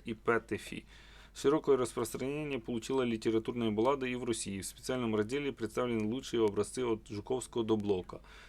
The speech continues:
В книге использованы иллюстрации художников конца девятнадцатого, начала двадцатого веков, веков. Ну, думаю, цікава тема. Наклад п'ятсот тисяч примірників, ціна два тридцять.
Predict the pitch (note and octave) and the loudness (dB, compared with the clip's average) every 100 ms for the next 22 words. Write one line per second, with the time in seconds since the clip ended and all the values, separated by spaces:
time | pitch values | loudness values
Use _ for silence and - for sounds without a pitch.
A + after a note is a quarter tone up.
0 | - - C3 B2+ A2+ - C3 A2+ A2 G#2+ | -14 -4 -2 0 -2 0 0 2 2 2
1 | G#2 - D3 C#3 - A2 A2 B2+ A#2+ G#2+ | -2 -2 -2 -2 -2 -2 -2 -2 -2 -2
2 | A2 G#2 A2 G#2+ B2 A2 G#2 G2+ C#3 D3 | -2 -2 -2 -2 0 0 -2 -2 -4 -6
3 | - A2 G#2 - B2 G#2 G2+ A#2+ A#2 A2 | -4 -4 -2 -2 -2 0 -2 -2 -2 0
4 | G#2 G2 F#2 - F2+ - - - - - | 0 0 -4 -4 -8 -10 -20 -20 -20 -18
5 | - - - A2 - F2+ - - - - | -16 -14 -4 -4 0 -4 -4 -14 -20 -20
6 | - - - - - - - - - - | -20 -20 -18 -18 -20 -20 -20 -20 -20 -16
7 | C#3 E3+ F3 C#3 D#3 C3+ - - G2 F2 | -8 -6 -4 -4 -4 -6 -10 -2 0 0
8 | E2+ E2+ E2+ F#2+ C3 C3+ B2+ - A#2+ A2 | -2 -4 -4 0 0 4 2 4 2 2
9 | A#2+ - A#2 A#2 - A2 A#2+ D#3+ D#3+ C#3 | 2 2 2 2 2 2 4 2 2 0
10 | C3+ - A#2 B2 A#2+ A2 A#2 - G2 F#2 | -4 0 2 2 4 4 4 2 -2 -2
11 | - F#2 - - | -4 -4 -6 -12